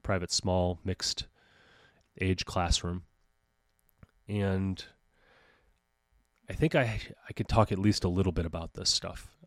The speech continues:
Um, so I decided to make just this episode to, to almost show all the advantages. And maybe, maybe if you're just doing traditional homeschooling,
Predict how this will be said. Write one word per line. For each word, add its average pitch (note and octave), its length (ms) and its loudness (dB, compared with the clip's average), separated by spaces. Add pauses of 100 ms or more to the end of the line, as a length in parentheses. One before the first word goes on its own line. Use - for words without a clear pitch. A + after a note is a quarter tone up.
Um, F#2 460 -2 (200)
so A#2+ 160 0
I A2+ 40 6
decided D#3 320 4
to C3 60 6
make A2 260 4 (840)
just - 180 2
this - 160 4
episode G#2+ 460 8
to, F#2+ 300 0 (200)
to - 80 -10
almost A#2+ 560 4 (1300)
show A#2 360 10
all G#2+ 180 12
the G2+ 120 6
advantages. F#2+ 520 2
And F#2+ 80 0
maybe, G#2+ 380 2
maybe A2 280 2
if - 140 -4
you're A2+ 100 2
just G2+ 220 -2
doing G#2 180 2
traditional G2+ 460 0
homeschooling, F2+ 600 -2